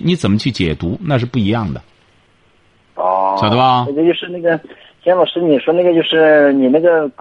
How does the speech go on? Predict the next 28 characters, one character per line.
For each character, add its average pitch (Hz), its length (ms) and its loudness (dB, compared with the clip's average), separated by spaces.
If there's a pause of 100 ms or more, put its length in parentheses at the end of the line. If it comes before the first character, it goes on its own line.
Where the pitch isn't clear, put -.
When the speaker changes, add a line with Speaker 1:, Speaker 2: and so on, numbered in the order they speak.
(100)
Speaker 2:
微 170 240 2
信 180 240 0
公 175 120 0
众 185 120 0
账 180 180 2
号 156 60 2 (100)
是 139 680 2 (120)
打 123 160 2
字 165 760 2
还 123 140 0
是 139 160 -8
输 - 180 -6
入 135 140 2
那 131 100 2
个 117 500 2 (120)
拼 131 160 0
音 123 100 2
呢？ 123 100 2 (300)
Speaker 1:
金 233 220 0
山 240 200 4
白 156 240 2
话， 190 340 6 (220)
我 160 200 0 (100)
听 269 240 2
听 285 240 2
众 240 180 4
说 175 240 4
是， 131 400 0